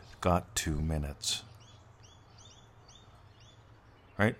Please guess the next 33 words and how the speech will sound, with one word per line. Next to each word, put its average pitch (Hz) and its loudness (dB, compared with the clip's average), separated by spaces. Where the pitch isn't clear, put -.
And, 135 2
and 104 4
by 117 8
the 107 8
way, 107 10
this 101 4
isn't 135 4
when 107 8
I'm 98 8
a 90 6
total 90 2
stranger 95 4
to - -2
'em. 76 -2
Maybe 92 6
I - 6
reach 95 4
out 95 6
once 80 -2
or - -4
twice 87 0
before. 87 -2
Maybe 87 2
I 90 4
do 92 0
take 87 -4
a 87 0
course - 0
or 87 0
a - -6
training 95 2
with 90 0
'em. 76 -6